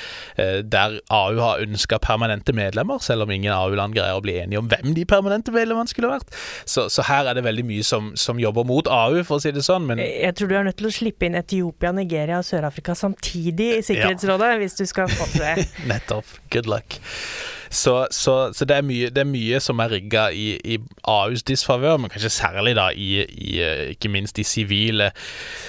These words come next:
Speaker 1: eh, i disse konfliktområdene sin, sin disfavør, sant? Og det, vi har ikke viet mye oppmerksomhet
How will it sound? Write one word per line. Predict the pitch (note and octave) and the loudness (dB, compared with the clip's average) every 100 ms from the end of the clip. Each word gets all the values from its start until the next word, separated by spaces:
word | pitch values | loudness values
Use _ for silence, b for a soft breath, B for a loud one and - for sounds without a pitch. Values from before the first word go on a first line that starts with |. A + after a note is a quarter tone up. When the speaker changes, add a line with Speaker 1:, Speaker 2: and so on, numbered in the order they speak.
| B B - | B B -18
Speaker 1:
eh, | - A#2+ A#2+ A#2+ | -2 0 2 0
i | C3+ B2+ | 0 0
disse | B2+ A2+ | 2 0
konfliktområdene | A#2 A#2+ A#2+ - A2 G2+ F#2+ F2+ G2 | 0 0 0 0 0 0 0 -2 -4
sin, | - G2 - | -4 -4 -4
sin | - F#2+ | -4 -4
disfavør, | G2 - G2+ F2+ - | -2 -2 -2 -4 -6
sant? | - G2+ | -6 -4
Og | A2 | 0
det, | G#2 G2+ | 2 2
vi | G#2+ | 0
har | G#2+ G2 | 0 0
ikke | A2 | 0
viet | G#2+ G2+ | 0 0
mye | F#2+ G2+ | 0 0
oppmerksomhet | G2+ G2 - G2+ - | 0 -2 -2 -2 -2